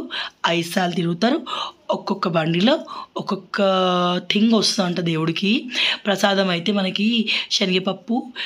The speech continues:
బియ్యం, అటుకులు అవి పెడతారు. అవి వండకుండా పెడతారు ఒట్టియే. So, ఈ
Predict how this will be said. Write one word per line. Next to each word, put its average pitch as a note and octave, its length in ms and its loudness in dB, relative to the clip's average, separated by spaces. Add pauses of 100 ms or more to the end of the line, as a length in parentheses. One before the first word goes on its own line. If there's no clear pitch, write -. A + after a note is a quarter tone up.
(260)
బియ్యం, F#3+ 320 4 (460)
అటుకులు A#3 380 0
అవి G3+ 180 4
పెడతారు. F#3 360 0 (320)
అవి A3 140 0 (220)
వండకుండా A3+ 560 6
పెడతారు F#3+ 320 -2
ఒట్టియే. F#3+ 300 0 (480)
So, A3+ 60 4 (180)
ఈ G3+ 40 4